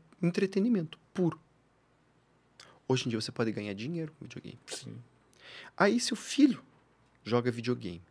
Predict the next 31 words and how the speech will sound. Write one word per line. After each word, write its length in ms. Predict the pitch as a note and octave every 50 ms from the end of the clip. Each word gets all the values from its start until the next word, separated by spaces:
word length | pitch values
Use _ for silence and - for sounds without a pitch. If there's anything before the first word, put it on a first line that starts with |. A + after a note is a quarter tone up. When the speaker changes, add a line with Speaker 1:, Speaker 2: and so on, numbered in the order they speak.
| _ _
Speaker 1:
chega 260 | - - - C3+ D3 E3+
em 60 | F3+ F3
casa 420 | - - F#2+ D#2 F2+ G2 - - - _ _ _ _ _ _ _ _ _ _ _ _ _ _ _ _ _ _
com 120 | - A#2+ B2
cinco 420 | - - - E3+ F3+ F3 - D#3
mil 160 | C3 B2 A#2
por 220 | A2+ - - A#2 G#2
mês, 460 | G2+ F#2 F2 F2 - - - - - _ _ _ _ _ _ _
porque 180 | - G#2+ - B2+
ele 80 | A#2
é 40 | A2+
um 60 | G#2+
fera 400 | A2 - - - A#2+ A2 G2+ F2+
de 60 | - -
Counter-Strike, 500 | - - - - G2 - - C3+ C#3+ -
como 180 | - G3 A3+ D#4
é 40 | E4
que 100 | - A#3
o 40 |
pai 240 | - - D#3 D3 C3+
dele 280 | B2 A#2+ A#2 A2 A2+ A2+
vai 160 | A#2+ A#2 A2
dizer 160 | G#2+ G#2+ A2+
pra 120 | - - G#2
ele 60 | G2+
que 60 | G2+
ele 60 | G#2+
é 20 | G#2
um 40 |
vagabundo? 440 | G2 G2 G2 A2 G#2 - - - A#2+ - - _ _ _ _ _ _ _ _ _ _ _ _ _ _ _ _ _ _ _ _ _ _ _ _ _ - - - - - - - _ _ _ -
Speaker 2:
Uhum. 220 | C3 A#2+ A2+ A2